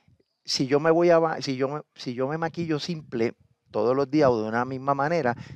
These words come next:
eso se convierte en una heurística de sistema uno. Ahora,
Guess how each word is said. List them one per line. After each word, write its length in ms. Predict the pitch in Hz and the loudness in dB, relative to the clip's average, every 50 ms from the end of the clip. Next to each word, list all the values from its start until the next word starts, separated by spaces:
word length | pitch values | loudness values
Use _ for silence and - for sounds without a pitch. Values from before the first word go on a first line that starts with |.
| - - | -14 -12
eso 200 | - 123 123 151 | -10 -8 -6 -6
se 100 | 131 151 | -4 -2
convierte 480 | 151 156 156 156 165 180 180 - - 160 | -2 -2 0 2 0 0 0 -2 -6 -8
en 100 | 135 131 | -6 -4
una 200 | 123 123 135 143 | -2 -2 -2 0
heurística 580 | - 147 143 147 151 170 - - - - 127 | 0 0 0 0 -2 -4 -4 -6 -4 -2 0
de 80 | 123 113 | 0 0
sistema 400 | 104 110 - - - 110 117 123 | -2 -4 -4 -2 -2 0 0 -2
uno. 260 | 117 104 95 90 80 _ _ - - - - - - | -4 -6 -10 -14 -18 _ _ -18 -16 -16 -14 -6 -2
Ahora, 400 | 101 101 104 110 107 98 78 - | 2 4 4 4 2 0 -2 -4